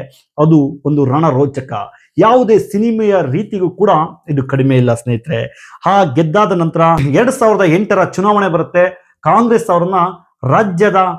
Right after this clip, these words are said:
ಆ, ಒಂದು ಚುನಾವಣಾ ಪ್ರಚಾರ ಸಮಿತಿಯ ಅಧ್ಯಕ್ಷರನ್ನಾಗಿ ಕೂಡ ನೇಮಕಗೊಂಡು ಅವ್ರನ್ನ ಮುನ್ನೆಲೆಗೆ ತರ್ತಾರೆ. ಸಿ ಎಂ ಸಿದ್ದರಾಮಯ್ಯನವರ ನಾಯಕತ್ವದ ಗುಣ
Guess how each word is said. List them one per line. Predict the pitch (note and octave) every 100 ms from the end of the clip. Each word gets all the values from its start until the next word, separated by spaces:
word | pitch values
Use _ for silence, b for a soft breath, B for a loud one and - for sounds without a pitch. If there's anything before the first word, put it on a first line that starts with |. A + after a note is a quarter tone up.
| - _ -
ಆ, | C#3+ C3
ಒಂದು | C3+ C#3+ C3+
ಚುನಾವಣಾ | - C#4 B3+ A3+
ಪ್ರಚಾರ | - D#3+ F#3+ F#3+
ಸಮಿತಿಯ | F3+ E3 D#3 D#3
ಅಧ್ಯಕ್ಷರನ್ನಾಗಿ | C3 E3 F3+ C4+ A3+ G3 F#3 D#3+ D3+
ಕೂಡ | - E3
ನೇಮಕಗೊಂಡು | C#3+ D3 G#3+ G#3+ C3+ C#3+ D3 G#3+ B B B
ಅವ್ರನ್ನ | D#3+ F3 F3
ಮುನ್ನೆಲೆಗೆ | D#3+ C#3 D3+ G3 D4 C#4+ A3+ F#3+
ತರ್ತಾರೆ. | - B2 A#2+ G#2+ G#2 _ _ _
ಸಿ | - B3
ಎಂ | A3+
ಸಿದ್ದರಾಮಯ್ಯನವರ | E3+ F3 F#3+ F#3 F3+ E3+ E3 D#3
ನಾಯಕತ್ವದ | D3 F#3 A3+ G3+ F3+ E3
ಗುಣ | C#3+ E3+